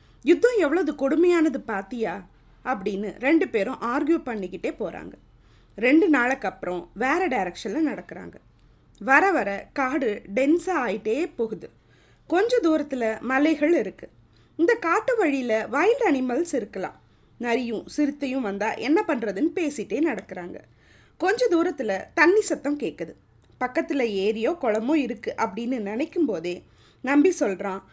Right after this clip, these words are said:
"ஐயோ, யானை ஏதாவது தண்ணி குடிக்க வந்துச்சுன்னா என்ன பண்றது?" உடனே வல்லவன், "யானை கூட்டமா வருமான்னு கேக்குறான். கூட்டமா வந்தா பயம் ஒண்ணும் இல்ல, ஒத்த யானை வந்தாதான் மூர்க்கமா இருக்கும்னா நம்பி."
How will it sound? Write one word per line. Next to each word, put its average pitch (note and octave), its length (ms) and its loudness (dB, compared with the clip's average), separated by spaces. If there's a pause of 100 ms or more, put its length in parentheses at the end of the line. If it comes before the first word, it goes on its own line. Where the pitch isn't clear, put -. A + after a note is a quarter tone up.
(180)
"ஐயோ, D4 340 4
யானை D#4 480 2
ஏதாவது D4+ 360 2
தண்ணி C#4+ 280 2
குடிக்க D4+ 420 0
வந்துச்சுன்னா B3 760 -6
என்ன C#4 300 4
பண்றது?" G3 720 -6 (540)
உடனே C#4 360 2
வல்லவன், A3 500 -2 (280)
"யானை E4 380 4
கூட்டமா G#4 360 2
வருமான்னு B3+ 600 0
கேக்குறான். F3 320 -8 (420)
கூட்டமா B3+ 440 -2
வந்தா B3 240 0
பயம் C#4 340 2
ஒண்ணும் D4+ 220 6
இல்ல, C4 400 -2 (520)
ஒத்த D#4 440 4
யானை E4 200 6
வந்தாதான் B3+ 600 0 (120)
மூர்க்கமா D#4+ 440 4
இருக்கும்னா A#3 600 0
நம்பி." F#3+ 400 -2